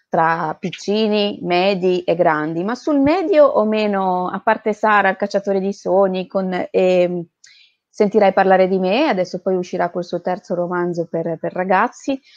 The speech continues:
sui ragazzi sono un po' meno pratica, quindi avrò bisogno del tuo aiuto.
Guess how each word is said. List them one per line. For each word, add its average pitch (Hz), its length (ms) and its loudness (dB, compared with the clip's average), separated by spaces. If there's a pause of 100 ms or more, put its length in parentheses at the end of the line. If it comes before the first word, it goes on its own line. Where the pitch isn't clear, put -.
(140)
sui 247 240 -2
ragazzi 240 340 2
sono 180 260 -4
un 175 100 -4
po' 175 120 -6
meno 156 540 -2
pratica, - 480 -8
quindi 170 240 -4
avrò 170 160 0
bisogno 160 380 0
del 156 160 -2
tuo 160 100 -4
aiuto. 151 400 -2